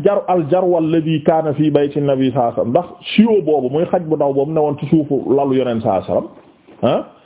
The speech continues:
tahta sariri kaana lahu fi udhun zahir, mais amoon na ci ngànt wu feeñ parce que dugalu ko fa tax xamul sax tax mu nga fa woon.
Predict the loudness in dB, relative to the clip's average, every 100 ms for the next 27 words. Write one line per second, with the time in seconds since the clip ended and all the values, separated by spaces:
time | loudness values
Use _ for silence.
0 | _ _ 0 2 -4 0 0 2 0 0
1 | 0 2 0 0 0 0 0 0 0 0
2 | 0 0 0 0 -2 -4 -16 _ _ -20
3 | -20 -6 0 0 0 -2 -2 -2 -2 -2
4 | -4 -6 _ _ -6 0 2 2 0 0
5 | 0 0 -2 -2 -4 -2 -4 -2 -2 0
6 | 0 0 -2 -2 -4 -4 -2 -2 -4 -4
7 | -4 -2 0 0 -2 -6